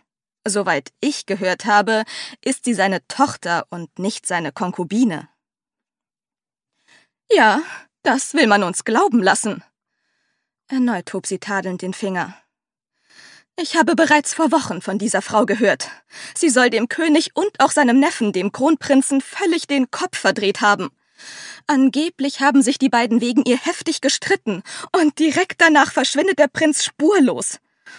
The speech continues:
Und sobald dessen Vater beginnt, Nachforschungen über den Verbleib seines Sohnes anzustellen, wird er aus heiterem Himmel des Verrats angeklagt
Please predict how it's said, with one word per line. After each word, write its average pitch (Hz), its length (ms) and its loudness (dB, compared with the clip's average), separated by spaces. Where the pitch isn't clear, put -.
Und 277 220 2
sobald 277 440 0
dessen 269 260 2
Vater 269 360 2
beginnt, 202 460 -2
Nachforschungen 202 760 -2
über 196 180 0
den 185 160 -2
Verbleib 202 440 0
seines 196 280 -2
Sohnes 214 300 0
anzustellen, 269 720 2
wird 302 220 0
er 262 140 2
aus - 220 0
heiterem 311 400 0
Himmel 240 240 2
des - 180 -2
Verrats 220 500 -4
angeklagt 339 640 0